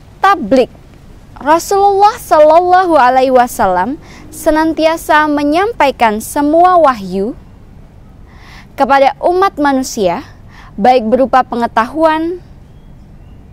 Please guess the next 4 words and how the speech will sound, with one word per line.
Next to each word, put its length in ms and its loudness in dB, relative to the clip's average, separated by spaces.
pedoman, 720 -2
syariat, 640 0
atau 480 0
risalah 640 -2